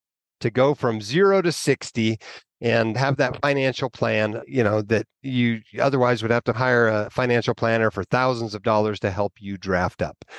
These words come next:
The beautiful thing about this online course that can be found at white coat investor dot com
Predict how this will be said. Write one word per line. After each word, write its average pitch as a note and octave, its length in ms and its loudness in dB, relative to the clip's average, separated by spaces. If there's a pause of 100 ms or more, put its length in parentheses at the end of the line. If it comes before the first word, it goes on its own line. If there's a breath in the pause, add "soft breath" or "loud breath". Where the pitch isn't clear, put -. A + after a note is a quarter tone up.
(160 loud breath)
The G#2+ 100 2
beautiful D#3+ 380 2
thing D3+ 180 2
about D#3 320 0
this C#3 320 2
online A#2+ 400 2
course G#2+ 320 -4
that A#2+ 120 -6
can A#2 120 -4
be A#2+ 80 -2
found D3 340 2
at G#2+ 80 0
white A2 200 0
coat A2 180 0
investor G2+ 380 -2
dot G2 260 0
com F#2+ 300 0